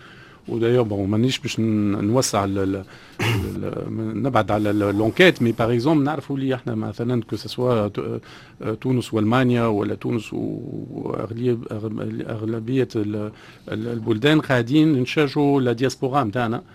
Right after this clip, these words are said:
ال-، اللي متواجده في ك-، كل نواحي العالم باش، آه، اون لي ريكونيكت مع تونس باش هما بنفسهم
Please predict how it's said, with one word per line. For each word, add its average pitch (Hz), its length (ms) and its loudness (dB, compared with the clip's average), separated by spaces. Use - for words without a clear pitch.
ال-، 117 420 -6
اللي 117 160 -8
متواجده 120 540 -2
في 110 340 -4
ك-، - 380 -12
كل 147 120 0
نواحي 117 480 0
العالم 127 380 -4
باش، 127 380 -2
آه، 120 380 -2
اون 120 220 -2
لي 127 100 4
ريكونيكت 135 600 0
مع 107 480 -6
تونس 151 380 0
باش 127 220 0
هما 151 220 2
بنفسهم 139 560 0